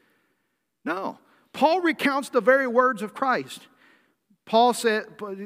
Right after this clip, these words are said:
basically, here's what you've got to understand. So Paul was going in one direction. And as he was going in one direction, God sovereignly stopped him in his tracks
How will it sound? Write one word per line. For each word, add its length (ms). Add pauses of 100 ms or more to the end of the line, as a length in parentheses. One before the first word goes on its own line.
basically, 460
here's 180
what 160
you've 100
got 120
to 120
understand. 640 (1900)
So 200
Paul 640 (1500)
was 180
going 400
in 160
one 180
direction. 540 (680)
And 140 (180)
as 560
he 200
was 240
going 480
in 240
one 180
direction, 580 (440)
God 320
sovereignly 840
stopped 500
him 180
in 100
his 220
tracks 640